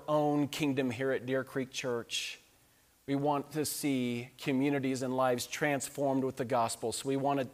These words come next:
ch-, plant churches in Golden, and then Aurora, and the Federal Corridor, and eventually Highlands Ranch and Sterling Ranch, taking the gospel, uh, partnering with churches in South Africa, the U-, the U K, Scotland.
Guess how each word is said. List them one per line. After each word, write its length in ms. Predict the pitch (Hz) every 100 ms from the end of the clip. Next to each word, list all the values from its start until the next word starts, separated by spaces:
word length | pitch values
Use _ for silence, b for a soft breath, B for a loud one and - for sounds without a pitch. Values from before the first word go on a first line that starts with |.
| -
ch-, 240 | - 165 - - -
plant 180 | 160 151
churches 400 | - 151 151 135
in 120 | 139
Golden, 440 | 143 135 127 123 123 B B B B
and 140 | 151 156
then 160 | 160
Aurora, 440 | 151 143 143 135 135
and 120 | 127
the 60 | 123
Federal 420 | - 180 165 156
Corridor, 640 | - 165 147 139 139 135
and 80 | 135
eventually 480 | 127 156 170 - 156
Highlands 540 | 131 165 165 156 143
Ranch 300 | 139 143 139
and 100 | 127
Sterling 420 | - - 151 143 131
Ranch, 600 | 131 127 127 - - - B B B B B B
taking 340 | - 151 165
the 80 | 151
gospel, 640 | 135 135 139 - 143 135 131 -
uh, 160 | 160 123
partnering 500 | - - 156 151 147
with 120 | 135
churches 420 | - 147 185 139
in 80 | 135
South 340 | - 151 139
Africa, 460 | 147 135 131 135 139
the 100 | 131
U-, 240 | 131 127 131 147
the 180 | 123
U 220 | 123 143 139
K, 320 | 147 139 131
Scotland. 880 | - - 156 135 139 131 127 127